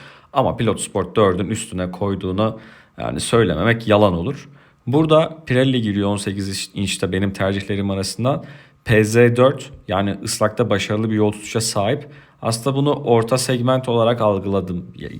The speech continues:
ve yazdım ama as-, üst segmente de oynayan bir lastik. Nokian biliyorsunuz ben sevmeye devam ediyorum. On sekiz inçte de güzel işler yapıyor.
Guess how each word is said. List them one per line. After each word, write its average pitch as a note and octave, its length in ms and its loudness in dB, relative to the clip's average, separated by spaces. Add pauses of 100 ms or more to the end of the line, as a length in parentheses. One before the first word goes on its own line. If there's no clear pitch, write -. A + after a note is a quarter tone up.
(220)
ve F#2+ 160 -4
yazdım F#2+ 500 2
ama D3+ 380 2 (200)
as-, - 260 -10
üst C#3+ 180 -2
segmente G#2 480 0
de D3 80 4
oynayan F#2+ 560 -2
bir F2+ 60 0
lastik. F2 520 -8 (600)
Nokian D3+ 400 0
biliyorsunuz B2+ 480 0
ben A2 220 2
sevmeye G#2+ 540 -2
devam A#2 320 4
ediyorum. D#3 300 2
On C#3 140 2
sekiz C#3 320 -4
inçte C3 320 -2
de A2+ 60 -2
güzel G2 320 -4
işler B2 340 -4
yapıyor. B2+ 520 -4